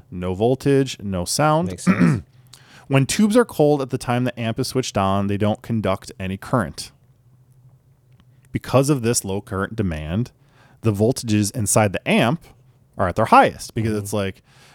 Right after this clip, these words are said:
Speaker 1: voltage is coming into the amp no matter whether it's on or off, if it's plugged into the wall, right?
Speaker 2: Right, exactly.
Speaker 1: When tubes warm up and start to conduct,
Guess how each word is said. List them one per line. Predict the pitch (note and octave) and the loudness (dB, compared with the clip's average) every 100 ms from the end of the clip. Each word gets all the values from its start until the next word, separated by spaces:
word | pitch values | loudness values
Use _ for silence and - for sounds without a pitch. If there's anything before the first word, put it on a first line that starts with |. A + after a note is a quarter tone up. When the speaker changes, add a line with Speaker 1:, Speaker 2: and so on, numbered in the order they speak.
| - | -2
Speaker 1:
voltage | B2 G#3 C3+ | 2 2 2
is | A#2 | -8
coming | - C#3 B2+ | -2 0 2
into | B2+ | 2
the | A2+ | 0
amp | A#2 C#3 A2 | 0 -2 -2
no | |
matter | G#2+ A#2+ G2+ | 0 0 0
whether | G2 A2+ G#2+ F#2 | 2 0 0 -2
it's | - | -6
on | G2 G2 | -6 -2
or | F#2+ | 0
off, | A#2+ | 0
if | F2+ | -2
it's | E2 | -10
plugged | - G#2 F#2 | -4 -2 -2
into | F2 | -4
the | E2 | 0
wall, | G2 F2 | 0 0
right? | D#2+ F2+ G#2+ | -2 -4 -4
Speaker 2:
Right, | F#2+ - | -6 -10
exactly. | F#2 G2 G2 D#2+ - _ _ _ _ _ - | -12 -12 -12 -18 -18 _ _ _ _ _ -2
Speaker 1:
When | A2+ A2 | 0 2
tubes | - E3 D3+ | 4 4 6
warm | E3+ F3 | 4 4
up | B2 B2 | 2 2
and | A2+ | -4
start | - A2+ | -2 -4
to | B2+ | -4
conduct, | - B2+ F#2 G2 - | -4 0 0 -2 -8